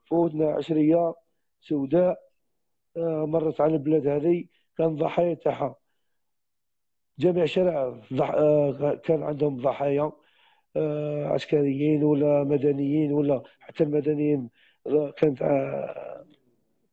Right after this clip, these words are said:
يعني كانت عندهم تضحيات. آه، الحرس بلدي، آه،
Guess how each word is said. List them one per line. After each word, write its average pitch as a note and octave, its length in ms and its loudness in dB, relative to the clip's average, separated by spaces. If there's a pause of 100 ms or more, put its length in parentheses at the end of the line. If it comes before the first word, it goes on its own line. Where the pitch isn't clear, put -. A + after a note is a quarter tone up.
(420)
يعني C#3+ 280 4
كانت D3 200 -4
عندهم C#3+ 300 -2
تضحيات. C#3 600 2 (800)
آه، E3+ 600 2
الحرس D#3+ 400 0
بلدي، D#3 760 2
آه، D3+ 680 -4